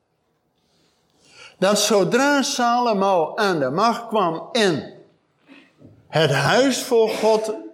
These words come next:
kon bouwen, dat hij kon beschikken over geld, over mensen die getraind waren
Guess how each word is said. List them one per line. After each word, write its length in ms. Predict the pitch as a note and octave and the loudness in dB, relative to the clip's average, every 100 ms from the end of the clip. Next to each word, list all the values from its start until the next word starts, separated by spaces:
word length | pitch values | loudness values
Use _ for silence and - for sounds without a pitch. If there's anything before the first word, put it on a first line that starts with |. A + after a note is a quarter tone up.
| _ | _
kon 240 | - F#3+ F3 | -2 -2 2
bouwen, 460 | E3+ E3 E3+ F3+ - - _ _ _ _ _ _ _ _ _ _ _ _ _ - - - | 2 2 0 -4 -12 -20 _ _ _ _ _ _ _ _ _ _ _ _ _ -20 -20 0
dat 160 | G#3 | 2
hij 240 | A3 G#3+ G#3 | 4 2 0
kon 220 | G#3 E3 | -2 0
beschikken 800 | D3 C#3+ - C4+ C4 B3 A#3 - | 0 -2 -2 -2 0 -2 -2 0
over 380 | F#3 C#3 C#3 | 2 2 -2
geld, 600 | C3 - A#3+ B3 B3+ - - _ | -4 -2 0 0 -2 -12 -20 _
over 360 | - E3+ C#3 C3 | -2 0 0 -4
mensen 720 | B2 D3+ G3+ A#3+ - A3 F3 | -4 0 0 0 -2 -6 -4
die 200 | F#3 G3+ | -4 -4
getraind 500 | F3 E3+ F3 F3+ F3 | -4 -4 -2 -2 0
waren 520 | D3+ D#3 D3+ D#3+ D#3 | 0 0 0 -4 -8